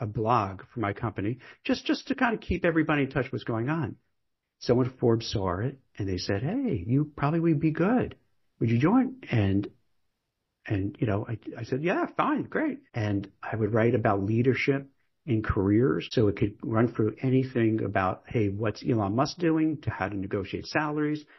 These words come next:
and everything in between. And then I met with Rick and doing the Blind Ambition podcast.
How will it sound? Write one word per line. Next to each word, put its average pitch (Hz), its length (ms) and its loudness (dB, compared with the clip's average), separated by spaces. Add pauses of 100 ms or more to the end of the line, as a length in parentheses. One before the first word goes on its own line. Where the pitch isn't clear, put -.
(160)
and 113 100 0
everything 117 340 2
in 110 100 2
between. 113 580 0 (1120)
And 123 160 0
then 220 380 2 (260)
I 117 80 -2
met 120 240 2
with 110 160 -2
Rick 104 380 -2 (560)
and 127 160 2
doing 120 180 6
the 110 80 2
Blind 120 480 2
Ambition 127 480 0
podcast. 113 640 -2